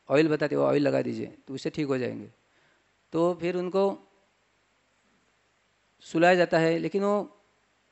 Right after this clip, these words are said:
अचानक से उनको जैसा किसी को शॉक देते तो कैसा ऐसा उछलते हैं, तो बार बार ऐसे उछलने लगते हैं। जैसे उनको वो गौरांग महाप्रभु का जो दिखते हैं तो उछलने लगते हैं, लेकिन उनको सब पकड़ के रखते हैं। तो उनको समझता है कि मेरे वजह से मेरे माता पिता को बहुत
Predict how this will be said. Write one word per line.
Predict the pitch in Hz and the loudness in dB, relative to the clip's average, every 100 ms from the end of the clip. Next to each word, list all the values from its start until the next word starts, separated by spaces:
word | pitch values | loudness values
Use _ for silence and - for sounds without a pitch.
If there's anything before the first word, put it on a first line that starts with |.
| - | -10
अचानक | 147 202 208 | 0 2 4
से | 214 | 2
उनको | 190 185 | 2 2
जैसा | 165 165 190 | 0 2 2
किसी | 185 165 | 0 -4
को | 180 | 0
शॉक | - 156 | 4 4
देते | 165 165 185 | 4 -4 -2
तो | 175 | 0
कैसा | 160 180 | 2 2
ऐसा | 165 170 160 | 2 0 -2
उछलते | 151 175 175 170 | 2 2 4 2
हैं, | 190 - - _ - | 2 -8 -20 _ -10
तो | |
बार | 170 151 175 | 2 6 6
बार | 196 196 | 8 6
ऐसे | 214 | 4
उछलने | 170 196 208 | 0 2 4
लगते | 175 - 143 | 2 2 -2
हैं। | 127 - _ _ - | -2 -8 _ _ 0
जैसे | 160 175 226 | 2 6 4
उनको | 208 202 202 185 - _ _ _ _ _ _ _ - | 4 2 4 2 -4 _ _ _ _ _ _ _ -6
वो | 160 - _ - | -6 -6 _ -12
गौरांग | 147 156 185 | -4 -2 -2
महाप्रभु | 180 156 160 165 165 131 - _ | -2 -2 -2 -4 -6 -6 -14 _
का | 156 | -2
जो | 156 165 - - - | 0 -2 -4 -10 -8
दिखते | 143 _ 180 | -8 _ 4
हैं | 160 127 | 4 2
तो | - - | -8 -20
उछलने | 196 185 196 | 0 2 4
लगते | 185 156 139 | 2 0 -4
हैं, | |
लेकिन | 151 | -4
उनको | 175 185 | -4 -2
सब | 180 | -2
पकड़ | - 160 180 | 0 2 4
के | 170 | 2
रखते | 151 131 | 0 -6
हैं। | 117 - _ _ _ _ _ | -10 -12 _ _ _ _ _
तो | 170 | -2
उनको | 185 | 2
समझता | 220 185 202 - | 2 2 2 4
है | 214 | 4
कि | 208 175 | 4 -2
मेरे | 160 160 | -2 -2
वजह | 180 160 170 | -2 -2 -4
से | 160 175 175 | -2 -4 -4
मेरे | 180 151 | -6 -4
माता | 143 135 156 | -4 -4 -4
पिता | 147 147 | -4 -4
को | 147 | -4
बहुत | 143 143 - | -4 -4 -8